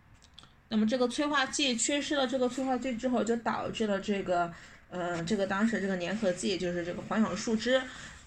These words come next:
不论是它的那个，那个叫什么，热什么？热，热，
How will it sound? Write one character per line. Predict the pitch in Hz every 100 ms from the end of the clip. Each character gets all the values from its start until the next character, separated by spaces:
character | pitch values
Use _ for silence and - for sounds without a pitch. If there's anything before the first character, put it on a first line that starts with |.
| - - - - - -
不 | 202
论 | 254 254
是 | 247
它 | 226 220
的 | 214 208 190
那 | 220
个， | 202 180 175 170 - - - - - - -
那 |
个 | 208 196
叫 | 196
什 | 214
么， | 165 180
热 | 226 220
什 | 214
么？ | 175 214 - - - - - -
热， | 226 220 196
热， | 220 220